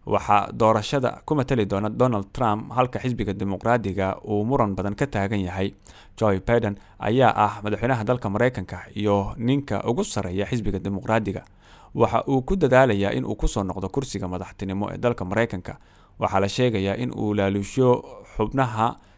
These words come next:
xisbiga Dimuqraadiga ah siinayo si ay mar kale ugu sharaxaan doorashada soo socota. Laakiinse dhibaatada jirta ayaa ah,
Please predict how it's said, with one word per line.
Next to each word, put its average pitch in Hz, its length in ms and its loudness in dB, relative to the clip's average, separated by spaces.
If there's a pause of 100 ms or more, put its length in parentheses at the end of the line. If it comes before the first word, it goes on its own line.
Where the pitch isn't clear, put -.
(120)
xisbiga 123 300 2
Dimuqraadiga 104 680 0
ah 95 120 -2
siinayo 98 440 -2
si 131 160 -2
ay 101 100 -2
mar 117 160 -4
kale 95 240 -4
ugu 107 200 -2
sharaxaan 101 640 -2 (120)
doorashada 98 400 -2
soo 107 200 -2
socota. 85 380 -6 (600)
Laakiinse 101 580 -2 (220)
dhibaatada 110 380 2
jirta 104 320 -2
ayaa 110 260 2 (120)
ah, 95 80 -8